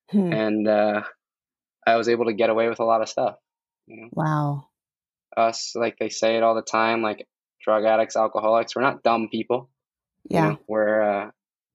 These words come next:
Speaker 2: we're pretty crafty and, and, um,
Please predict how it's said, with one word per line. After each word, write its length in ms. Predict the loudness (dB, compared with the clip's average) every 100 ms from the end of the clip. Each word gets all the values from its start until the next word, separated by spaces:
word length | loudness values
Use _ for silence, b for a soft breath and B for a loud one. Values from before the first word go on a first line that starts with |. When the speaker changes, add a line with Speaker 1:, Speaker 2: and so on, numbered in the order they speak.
| _ _
Speaker 2:
we're 120 | -6
pretty 300 | 0 0 0
crafty 720 | 0 2 4 2 0 -2 0
and, 300 | -2 -4 -8 _ _ _ _ _ _ _ _ _ _ -4
and, 360 | -2 0 2
um, 440 | 2 2 0 -2